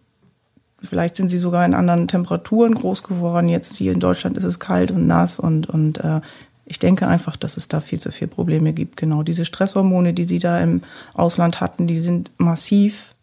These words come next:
Die darf man nicht unterschätzen, wenn sie hier nach Deutschland kommen. Das Problem ist, dass viele Organisationen sagen, der Hund ist lieb, der Hund ist ruhig, der kann sich,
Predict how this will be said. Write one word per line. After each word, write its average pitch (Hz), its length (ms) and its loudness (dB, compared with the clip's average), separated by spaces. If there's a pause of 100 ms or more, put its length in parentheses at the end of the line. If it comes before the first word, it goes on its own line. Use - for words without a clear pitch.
(480)
Die 151 180 -2
darf 165 240 0
man 165 160 2
nicht 160 160 -2
unterschätzen, 175 640 -2
wenn 170 160 0
sie 175 100 -4
hier - 160 -2
nach 170 160 -4
Deutschland 165 460 -4
kommen. 170 320 -2 (1000)
Das 175 140 -2
Problem 185 340 2
ist, 180 160 -2
dass 175 140 0
viele 175 460 2
Organisationen 175 800 2
sagen, 165 220 2
der 156 120 0
Hund 156 200 -2
ist 170 120 -6
lieb, 240 280 2
der 160 80 -2
Hund 147 140 0
ist - 220 -8
ruhig, 185 320 0
der 156 100 -4
kann 151 220 -8
sich, 151 140 -10